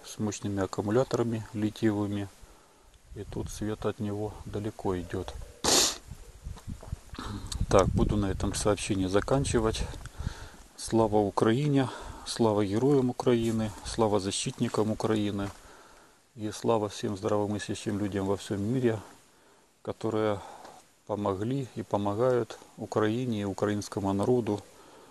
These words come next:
выстоять в этой захватнической войне Рашкиной Федерации против свободной независимой Украины.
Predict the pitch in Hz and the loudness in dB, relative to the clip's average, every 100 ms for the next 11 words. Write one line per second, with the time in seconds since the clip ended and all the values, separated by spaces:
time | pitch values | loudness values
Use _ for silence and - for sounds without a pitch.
0 | - _ - 98 113 - 107 101 - 101 | -20 _ -6 -2 -2 -2 -2 -2 -2 -4
1 | - 92 87 - 107 101 104 110 104 110 | -2 -6 -6 -12 -6 -2 0 2 0 0
2 | 98 104 - 107 101 101 101 104 95 - | -4 -6 -2 0 4 2 2 -2 -4 -8
3 | - - - - _ - 101 101 - 104 | -20 -20 -20 -20 _ -4 0 0 0 -2
4 | 98 - 98 110 117 131 - 117 110 101 | -2 -4 2 4 6 2 0 0 0 -4
5 | - - _ _ _ _ _ _ - 107 | -16 -20 _ _ _ _ _ _ -8 -8
6 | - 101 - 104 101 113 104 101 95 101 | -6 -10 -6 -4 -2 -2 -2 -2 -2 -2
7 | 101 101 95 90 90 90 - 107 - 95 | -2 -4 -4 -2 -4 -8 -10 -4 0 0
8 | 90 90 92 | 0 -4 -6